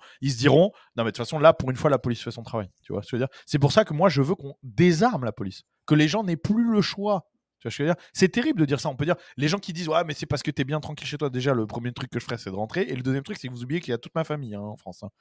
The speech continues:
Toute ma famille vit en France, hein. D'accord ? Toute ma famille, tous mes amis. Donc, si vous croyez que j'en ai rien à foutre, que ma pauvre mère de soixante-cinq ans, elle se retrouve dans une guerre civile, bah, c'est que vous êtes des Mongoliens, tu vois. Donc, donc, c'est pas ça. Le problème, c'est qu'aujourd'hui, je sais qu'on n'a plus le choix. En tout cas,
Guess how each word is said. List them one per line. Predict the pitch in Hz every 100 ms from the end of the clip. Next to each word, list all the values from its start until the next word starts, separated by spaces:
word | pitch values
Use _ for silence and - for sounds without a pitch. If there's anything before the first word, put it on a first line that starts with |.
| _ _ _
Toute | - 165
ma | 165
famille | 160 156 160
vit | 143
en | 135
France, | - 85 -
hein. | 92 _ _ _ _ _ -
D'accord ? | 101 131 131
Toute | - 131
ma | 139
famille, | 143 139 147
tous | 147
mes | 135 123
amis. | 117
Donc, | 101 95
si |
vous | 117
croyez | 123 123
que |
j'en | 123 107
ai |
rien | 110 120
à |
foutre, | 117 131 - - - -
que | 107
ma | 104
pauvre | 131 120
mère | 131 120
de | 107
soixante-cinq | 107 117 110 113 117
ans, |
elle | 110
se |
retrouve | - -
dans | 107 104
une | 110
guerre | 107 -
civile, | 120 151 143
bah, | 107
c'est | - 113
que |
vous | 104
êtes | 101
des | 107
Mongoliens, | 107 107 117 110
tu | -
vois. | - - _ _ _ _ _ _ _
Donc, | 113 - -
donc, | 123
c'est | - 147
pas | 165
ça. | - 180 147 _ -
Le | 123
problème, | - 151 202
c'est | 151
qu'aujourd'hui, | 131 123 131 208
je | 135
sais | - 208
qu'on | 127
n'a | 117 113
plus | - 180
le |
choix. | 156 151 123 -
En |
tout | 127
cas, | 196